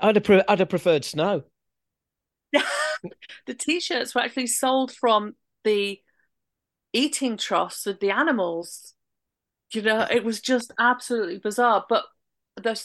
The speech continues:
Speaker 2: the actual, um, uh, the night of the gig, the barn was sold out completely. People came for miles, and the noise just was, like, just went for, for miles.
Speaker 1: Yeah, yeah, yeah, 'cause it just went, I mean, it's like, you may as well not have a building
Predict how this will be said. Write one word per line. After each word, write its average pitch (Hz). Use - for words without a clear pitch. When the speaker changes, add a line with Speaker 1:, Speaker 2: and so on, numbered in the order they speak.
Speaker 2:
the 214
actual, 220
um, 190
uh, 202
the 190
night 196
of 180
the 185
gig, 175
the 202
barn 226
was 190
sold 185
out 202
completely. 165
People 240
came 220
for 208
miles, 196
and 196
the 196
noise 214
just -
was, 196
like, 202
just -
went 208
for, -
for 175
miles. 151
Speaker 1:
Yeah, 123
yeah, 175
yeah, 160
'cause 117
it 117
just 120
went, 135
I 143
mean, 143
it's 135
like, 123
you 147
may 127
as 113
well 104
not 104
have 104
a 101
building 110